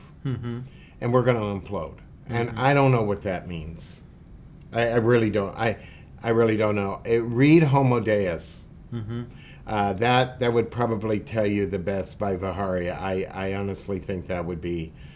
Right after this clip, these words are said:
Speaker 2: the more intelligent route. I am not a soothsayer, but I do know this. We are overpopulated, and it is causing a lot of problems.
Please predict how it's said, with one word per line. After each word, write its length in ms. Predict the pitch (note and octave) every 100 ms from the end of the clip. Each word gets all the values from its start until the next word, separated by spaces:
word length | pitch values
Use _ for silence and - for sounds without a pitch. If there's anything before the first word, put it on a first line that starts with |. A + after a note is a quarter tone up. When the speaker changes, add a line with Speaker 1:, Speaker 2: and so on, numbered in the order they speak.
| - -
Speaker 2:
the 60 |
more 220 | G2 F#2+
intelligent 600 | F2 D#2 G2+ F2+ E2 F#2 -
route. 260 | F#2+ F2 - - -
I 120 | B2 B2
am 200 | A#2+ A#2+
not 180 | A#2 A2
a 60 |
soothsayer, 840 | - - G2+ - - G2 F#2 F2 - -
but 120 | C3
I 100 | B2+ A#2
do 200 | C3 A#2+
know 220 | A2 F#2
this. 480 | E2+ D#2+ - - - - - - -
We 120 | A#2 A2+
are 120 | A2
overpopulated, 1040 | A#2 A2+ G2+ G#2 F#2 G2 E2+ D#2 D#2+ - - - - - - - - - -
and 220 | A2+ A2+ A2
it 120 | G2+
is 180 | G#2 -
causing 540 | A#2 A2+ G#2+ A2 G2+
a 80 | F#2+
lot 220 | F#2+ F#2+
of 100 | F#2
problems. 800 | - F2 E2+ F2 D#2+ D2+ - -